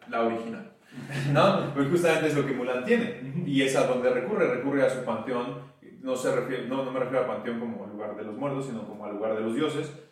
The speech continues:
Speaker 1: al panteón de familiar, y entonces consulta a los espíritus de su familia, entre ellos Mushu, por cierto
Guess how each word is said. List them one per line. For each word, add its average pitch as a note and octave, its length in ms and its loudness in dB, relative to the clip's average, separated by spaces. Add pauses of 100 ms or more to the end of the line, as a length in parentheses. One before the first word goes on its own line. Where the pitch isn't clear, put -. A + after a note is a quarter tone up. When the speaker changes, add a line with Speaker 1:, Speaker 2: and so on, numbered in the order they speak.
(340)
Speaker 1:
al A#2+ 180 -4
panteón B2+ 480 0
de B2 60 -8
familiar, - 760 0
y A#2+ 120 -10
entonces C3+ 380 -4
consulta D#3+ 400 -2
a C3 60 4
los A2+ 120 0
espíritus A2+ 520 -6
de G#2+ 40 -16
su - 140 -20
familia, A#2+ 360 -8
entre A2 180 -8
ellos A2 160 -8
Mushu, D3 260 -8 (220)
por - 120 -20
cierto - 220 -20